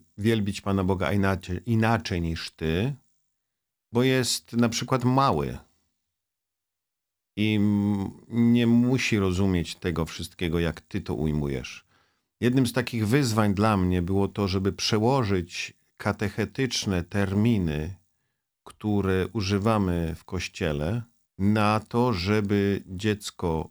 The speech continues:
dziesięcioletnie czy ośmioletnie mogło je zrozumieć. Oczywiście klasycznym tutaj jest to, co w seminarium wielokrotnie omawialiśmy, jak powiedzieć dziecku, że Bóg jest transcendentny i immanentny.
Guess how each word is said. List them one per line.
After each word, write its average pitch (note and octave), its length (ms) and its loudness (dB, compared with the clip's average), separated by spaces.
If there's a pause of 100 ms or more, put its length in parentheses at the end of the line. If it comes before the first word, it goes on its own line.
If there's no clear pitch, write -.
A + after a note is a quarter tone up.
(260)
dziesięcioletnie F#2+ 1080 -2
czy - 180 -8
ośmioletnie F2+ 680 -2
mogło G#2 340 0
je G2+ 100 0
zrozumieć. F2 760 -6 (100)
Oczywiście C3+ 280 0
klasycznym A#2 640 -2
tutaj F2 340 -2
jest D#2 180 -4
to, D#2+ 180 -6
co D2+ 320 -8
w - 60 -18
seminarium F2 640 0
wielokrotnie D#2+ 760 -4
omawialiśmy, G2 960 -2 (480)
jak A#2 320 0
powiedzieć G#2 520 0
dziecku, F#2+ 560 -2
że F#2 140 0
Bóg G2 280 -2
jest F#2 200 -4
transcendentny F#2 1080 0
i A2 260 -6
immanentny. F2+ 760 -2